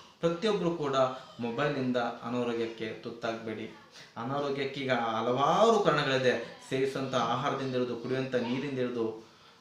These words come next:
ಉಸಿರಾಡೋ ಗಾಳಿವರೆಗೂ ಕೂಡ ಈಗ ವಿಷಯವಾಗಿದೆ. ಅದ್ರ ಜೊತೆಗೆ ಇದು ಕೂಡ ಒಂದು ಸೇರ್ಕೊಳ್ಳೋದು ಬೇಡ.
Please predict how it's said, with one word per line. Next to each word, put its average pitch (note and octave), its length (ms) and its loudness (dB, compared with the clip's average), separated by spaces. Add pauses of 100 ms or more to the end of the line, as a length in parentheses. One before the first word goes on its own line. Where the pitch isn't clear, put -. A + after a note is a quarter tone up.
ಉಸಿರಾಡೋ B2 440 0
ಗಾಳಿವರೆಗೂ C3 580 2
ಕೂಡ A#2+ 180 -2
ಈಗ A#2 240 0 (500)
ವಿಷಯವಾಗಿದೆ. A2+ 760 -4
ಅದ್ರ A2+ 160 -4
ಜೊತೆಗೆ A#2 440 -2
ಇದು B2 360 0
ಕೂಡ D3+ 220 0
ಒಂದು A2+ 640 -2
ಸೇರ್ಕೊಳ್ಳೋದು A2+ 520 -6
ಬೇಡ. A2 260 -6